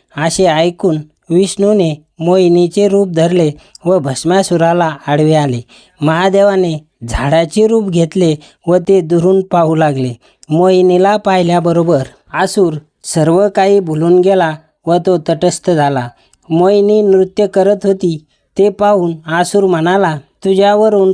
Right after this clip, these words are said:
कमला व अपर्णा ओवळून, ओवाळून टाकावे असे तुझे स्वरूप आहे. तू माझे मन जिंकले.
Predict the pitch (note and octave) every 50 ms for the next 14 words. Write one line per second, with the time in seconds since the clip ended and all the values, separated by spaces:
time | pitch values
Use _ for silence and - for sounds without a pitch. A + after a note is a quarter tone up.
0 | F#3+ - - F3 F3 F#3 F#3 F#3 F#3 F#3 F#3 G3+ A3+ G#3+ G3+ G3 F3+ - G3 F#3+
1 | F#3+ F#3+ F#3 F3 D#3+ D#3 - _ _ _ - D#3 E3 F3 F3 F#3 G3 G3+ G#3 G#3
2 | G#3 F#3+ F#3+ - D#3+ D#3+ D#3+ D#3+ E3 E3+ F3 F#3 G3 G#3+ A3+ A3 G3 - G3 F#3+
3 | F3+ - F#3 F#3 F3 E3+ D#3 C#3+ D3 - _ _ _ _ - D3 E3 E3 - G#3
4 | G3+ F#3+ F#3 F3+ F3 E3+ F#3+ G#3 A3 - - G3 F#3+ F#3 F#3 F3+ F#3+ F#3 F3+ E3+
5 | D#3 D3+ C#3+ D3 _ _ _ _ _ - G3+ G3 F#3+ F3+ F3+ F3 F#3 F#3 E3+ F#3+
6 | F#3+ F3+ E3+ E3+ F3+ G3 G#3+ G#3 F3 F3+ G3 G3+ F#3+ - G3 F#3 D3 C#3+